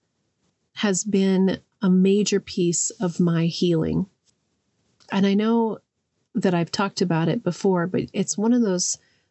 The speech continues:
one of those topics that you really can't talk about too much because it is such an aspect of how we all live our lives and the enmeshment that we have with each other.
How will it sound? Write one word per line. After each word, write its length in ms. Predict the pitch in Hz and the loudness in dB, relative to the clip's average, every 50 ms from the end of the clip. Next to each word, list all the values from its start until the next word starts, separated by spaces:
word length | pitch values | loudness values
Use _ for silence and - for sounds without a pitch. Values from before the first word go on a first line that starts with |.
| _ _ | _ _
one 140 | - 240 294 | -2 0 0
of 60 | 320 | 2
those 140 | 285 196 - | 0 0 -2
topics 500 | - - 196 220 - 180 151 - - - | -2 -4 -4 -2 -2 -2 -4 -4 -4 -4
that 220 | - 170 156 - | -4 -2 -2 0
you 140 | - 185 180 | 0 0 2
really 640 | 190 185 185 185 190 202 202 208 208 214 214 196 - _ _ _ _ _ _ _ _ _ _ - | 2 2 2 4 4 4 4 4 2 2 0 -2 -4 _ _ _ _ _ _ _ _ _ _ -6
can't 320 | - - 214 214 - - | -2 0 0 0 0 -2
talk 240 | - - 196 - - | -4 -4 -4 -2 -2
about 260 | 185 185 175 147 - | -2 0 -2 -2 -4
too 180 | - - - 196 | -4 0 2 2
much 360 | 196 208 226 220 - - - | 2 2 0 0 -2 -2 -2
because 340 | 185 170 - - 196 185 - | -2 -2 0 0 0 0 0
it 260 | - 196 202 185 190 | 0 0 0 2 2
is 160 | 185 180 - | 0 -2 -2
such 560 | - - - - - 208 196 196 196 - - - - _ - | -4 -4 -4 -4 -4 -4 -4 -4 -4 -6 -6 -8 -10 _ -2
an 100 | 247 180 156 - | -2 -2 0 0
aspect 480 | 180 175 - - - 156 160 - - | -2 -4 -2 -2 -2 -4 -4 -4 -6
of 120 | - 175 - | -6 -6 -6
how 440 | - - - 170 170 156 165 165 - - - - - _ _ _ _ _ _ - | -6 -4 -2 -2 0 0 0 -2 -4 -8 -18 -20 -20 _ _ _ _ _ _ -2
we 240 | - 185 185 180 - - | 0 2 2 2 2 0
all 320 | - 175 175 180 185 185 | -2 -2 -2 0 0 0
live 200 | 180 175 165 165 | 0 0 0 0
our 200 | 165 165 160 156 | 0 0 0 2
lives 560 | 160 151 156 156 151 156 156 185 180 - - - | 0 0 0 0 0 0 0 -2 -2 -4 -6 -4
and 140 | - 180 175 | -2 0 2
the 140 | 170 170 175 | 2 4 4
enmeshment 680 | 175 175 175 170 170 - - - 175 165 - - - - | 4 2 2 0 -2 -2 -4 -4 -4 -4 -4 -4 -4 -4
that 160 | - - - | -4 -2 0
we 120 | 175 156 | 0 0
have 480 | 156 - - - 147 143 - - - - - | 0 -2 -2 -2 -2 -2 -4 -6 -10 -10 -4
with 280 | 214 180 160 151 - | -2 0 0 0 0
each 200 | 151 151 - - | -2 -2 -2 -4
other. 380 | - - - 101 135 139 180 | -4 -4 -4 -2 -2 -2 -4